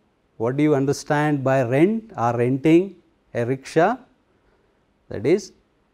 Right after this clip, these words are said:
the obs-, rickshaws are given to somebody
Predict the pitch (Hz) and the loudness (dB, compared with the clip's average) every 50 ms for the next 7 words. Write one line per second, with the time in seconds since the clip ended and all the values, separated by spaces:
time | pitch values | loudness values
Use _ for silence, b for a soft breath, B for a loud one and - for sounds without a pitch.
0 | _ _ - 107 98 - - _ _ _ _ _ _ - 123 120 120 127 - - | _ _ -8 -8 -8 -8 -12 _ _ _ _ _ _ -10 -10 -10 -10 -10 -12 -10
1 | - 110 123 143 143 - - - 156 135 110 113 113 120 120 - - _ _ _ | -8 -4 -4 -4 -6 -6 -4 0 0 0 2 0 -2 -4 -6 -8 -14 _ _ _
2 | _ - 131 147 175 196 196 170 147 151 151 147 147 147 151 147 147 135 - - | _ -4 2 4 4 6 4 4 2 2 4 4 4 2 0 0 -2 -2 -2 -2
3 | 123 110 107 107 107 104 101 110 117 127 143 156 160 - | -4 -4 -4 -4 -6 -6 -4 -2 -2 0 0 -2 -6 -10